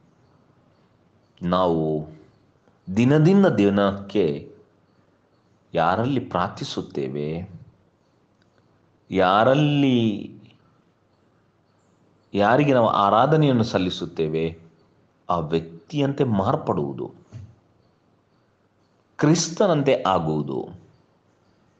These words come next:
ಏನು ಕ್ರಿಸ್ತ ಈ ಪ್ರಪಂಚಕ್ಕೆ ತೋರಿಸಿದ ಆ ದಾರಿಯಲ್ಲಿ ನಡೆಯುವುದು. ಇಲ್ಲದಿದ್ದಲ್ಲಿ ನಾವು ಮಾಡುವ ಪೂಜೆ ಪುರಸ್ಕಾರಗಳು ಕೇವಲ ಕಾಟಾಚಾರ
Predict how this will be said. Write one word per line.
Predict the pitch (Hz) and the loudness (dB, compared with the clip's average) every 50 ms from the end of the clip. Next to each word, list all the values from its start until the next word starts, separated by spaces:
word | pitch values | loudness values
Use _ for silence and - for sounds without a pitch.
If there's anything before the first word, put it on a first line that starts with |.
| _ _ _ _ _ _ _ _ _ _ _ _ _ - | _ _ _ _ _ _ _ _ _ _ _ _ _ -2
ಏನು | 104 117 127 135 | 0 2 2 2
ಕ್ರಿಸ್ತ | 131 - 214 220 - - - - | 2 2 0 0 0 0 0 2
ಈ | 127 107 107 | 2 2 2
ಪ್ರಪಂಚಕ್ಕೆ | 104 - 110 107 - 135 135 131 127 - 104 - - - 95 87 | 2 0 -2 0 0 -2 -2 -2 -2 -2 -4 -4 -4 -4 -4 -4
ತೋರಿಸಿದ | 82 - - 87 95 107 127 117 113 - 95 82 78 76 76 73 71 - - - _ _ _ | -4 -4 -2 0 2 2 2 0 0 -2 -2 0 0 0 0 -2 -4 -6 -12 -20 _ _ _
ಆ | - - | -2 -2
ದಾರಿಯಲ್ಲಿ | 95 90 90 - - 85 196 220 - 135 131 123 131 127 | 0 2 0 0 2 0 0 0 0 0 0 0 -2 -4
ನಡೆಯುವುದು. | 113 92 73 73 80 76 71 67 64 60 55 - - - - _ _ _ _ _ _ _ _ _ _ _ _ _ _ _ _ _ _ _ _ _ _ _ _ _ _ _ _ _ _ _ _ _ _ _ _ _ - | -4 -6 -6 -6 -6 -8 -8 -8 -8 -10 -10 -10 -12 -16 -20 _ _ _ _ _ _ _ _ _ _ _ _ _ _ _ _ _ _ _ _ _ _ _ _ _ _ _ _ _ _ _ _ _ _ _ _ _ -2
ಇಲ್ಲದಿದ್ದಲ್ಲಿ | - 107 127 135 135 160 165 160 156 151 139 110 95 92 92 | 2 2 4 4 4 4 4 4 4 4 4 4 2 2 2
ನಾವು | 90 90 90 98 | 0 0 0 0
ಮಾಡುವ | 98 98 98 104 110 107 92 82 80 80 78 78 - - | 0 0 0 2 2 2 4 4 2 2 -2 -4 -4 -6
ಪೂಜೆ | 104 110 110 98 | -4 -4 -2 -4
ಪುರಸ್ಕಾರಗಳು | 95 - - 107 120 117 - - - - 156 147 143 127 110 98 92 90 | -4 -2 0 0 0 0 -4 -2 0 0 2 2 2 2 2 2 0 0
ಕೇವಲ | - - 101 98 104 98 87 | -2 -2 0 2 2 2 0
ಕಾಟಾಚಾರ | 82 - - 90 92 92 - 107 113 117 113 - 107 101 87 85 | -2 -2 -4 -6 -6 -2 0 0 0 0 0 0 -2 0 2 2